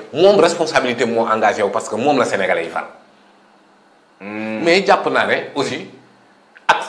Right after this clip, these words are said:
Speaker 1: station bi mu occupé.
Speaker 2: Occupé.
Speaker 1: Ak, euh, yëpp garaawul.
Speaker 2: Ah,
Speaker 1: Euh,
Speaker 2: ñu ngi wax ay tra-, haute tra-, trahison de.
Speaker 1: Mais lu ne am na fi. Lu ne am na fi.
Speaker 2: Am ñoo xam ne ñu ngi naan résidence surveillée. Après le
Speaker 1: Xool,
Speaker 2: deux.
Speaker 1: lu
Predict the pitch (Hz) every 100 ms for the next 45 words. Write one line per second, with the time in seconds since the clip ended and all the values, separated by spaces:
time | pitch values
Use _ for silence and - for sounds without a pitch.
0 | - 160 - 160 - 143 143 139 131 131
1 | 131 131 123 123 135 151 - - - -
2 | 143 147 143 139 135 143 - - - 170
3 | 208 117 123 - - - 139 139 139 151
4 | 175 - 170 165 175 180 175 170 170 160
5 | - 165 156 151 202 226 95 - - -
6 | - - - - 104 180 208 104 98 -
7 | - - _ - 123 175 208 196 104 151
8 | 160 - - 95 - - - 160 175 170
9 | 175 170 180 165 160 160 165 170 170 160
10 | 160 143 123 107 - 139 160 156 190 -
11 | - - - 123 190